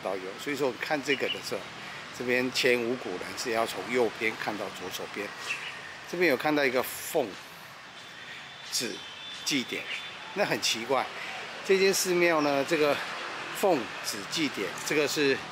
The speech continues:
清朝的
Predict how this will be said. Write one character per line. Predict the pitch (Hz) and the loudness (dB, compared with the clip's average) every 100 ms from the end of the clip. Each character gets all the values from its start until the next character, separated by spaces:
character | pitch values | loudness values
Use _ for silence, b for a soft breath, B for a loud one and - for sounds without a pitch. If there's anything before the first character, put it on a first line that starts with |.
| - - - - - - - - - - - - - - - - - - - - - - | -10 -10 -10 -10 -12 -12 -12 -12 -10 -10 -10 -10 -10 -10 -10 -8 -8 -8 -8 -8 -8 -4
清 | - 196 190 | 0 4 4
朝 | 143 113 117 | 4 4 4
的 | 117 | 2